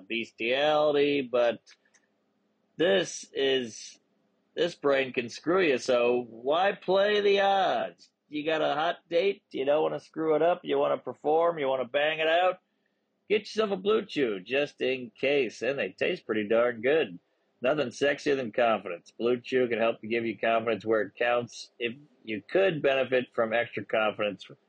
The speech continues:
when it's time to perform, Blue Chew can help. We have a special deal for our listeners. Try Blue Chew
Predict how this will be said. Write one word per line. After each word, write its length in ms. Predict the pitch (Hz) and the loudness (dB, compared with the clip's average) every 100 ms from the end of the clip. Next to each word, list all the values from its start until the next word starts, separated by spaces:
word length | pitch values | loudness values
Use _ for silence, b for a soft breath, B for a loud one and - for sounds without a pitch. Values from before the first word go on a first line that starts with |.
| _ - | _ -6
when 260 | 113 131 | 0 0
it's 160 | 127 - | 0 -2
time 240 | 131 127 | -2 0
to 60 | 117 | -2
perform, 420 | 107 120 120 117 | 0 2 2 2
Blue 220 | 120 139 | 2 2
Chew 240 | 127 135 120 | 2 0 0
can 80 | 113 | 0
help. 280 | 123 131 131 | 0 0 0
We 80 | 113 | 0
have 100 | 135 | -2
a 80 | |
special 400 | - 147 143 139 | -4 -2 0 0
deal 360 | 120 135 147 135 | -2 2 2 2
for 160 | 135 131 | 2 2
our 80 | 131 | 4
listeners. 400 | 143 - 127 113 | 2 0 -4 0
Try 220 | 143 135 | 0 2
Blue 280 | 127 147 139 | 2 0 0
Chew 420 | - 143 123 113 | 0 2 2 0